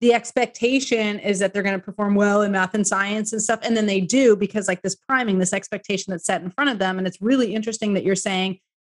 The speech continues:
the opposite. Like, there was, like, this low expectation, this low bar. And then what you're telling me right now is, like, the difference between, like, you succeeding and not succeeding, or the diff-, the reason why you're succeeding more than,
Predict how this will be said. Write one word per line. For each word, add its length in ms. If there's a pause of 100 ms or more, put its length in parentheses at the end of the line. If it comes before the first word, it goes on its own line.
(160)
the 100
opposite. 640
Like, 180
there 100
was, 180
like, 160
this 240
low 280
expectation, 580
this 140
low 240
bar. 400
And 180
then 260 (280)
what 120
you're 120
telling 360
me 140
right 220
now 240
is, 100
like, 160
the 80
difference 380
between, 500
like, 160 (100)
you 200
succeeding 520
and 80
not 220
succeeding, 480
or 120 (180)
the 100
diff-, 280 (100)
the 160
reason 360
why 120
you're 240
succeeding 580
more 160
than, 300